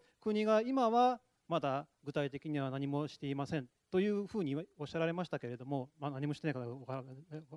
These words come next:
わかりませんけども、少なくともこの社会資本総合整備事業の関係では今のところ影響は出ていませんと言われました。じゃあ、これがこの先どこにも影響出ないで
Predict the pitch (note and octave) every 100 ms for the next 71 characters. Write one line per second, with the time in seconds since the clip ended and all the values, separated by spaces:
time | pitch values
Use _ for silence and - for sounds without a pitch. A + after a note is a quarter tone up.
0 | - - C#3+ C#3 C3+ C3 B2+ - - E3+
1 | - B3+ F3 C#3 _ - _ - D3+ D#3+
2 | E3+ D#3 - D#3 D3+ D#3+ D3+ D3 D#3+ D3+
3 | D#3+ D#3+ C#3+ E3 D#3+ - G#3 D#3+ E3 E3+
4 | E3 F#3 G3 D3 C#3+ C#3 D3+ C3+ B2+ C3
5 | D3+ - A#2+ C3 C#3 C3+ A#2 A#2 _ _
6 | _ - F#3+ A#3 A#3 A#3+ A3 _ _ _
7 | _ A3+ A3+ A3+ G#3+ A#3 E3 B2+ _ _
8 | _ - F3+ A3 G#3+ G#3 G#3 G#3+ G#3+ G3+
9 | C#3+ B2 B2+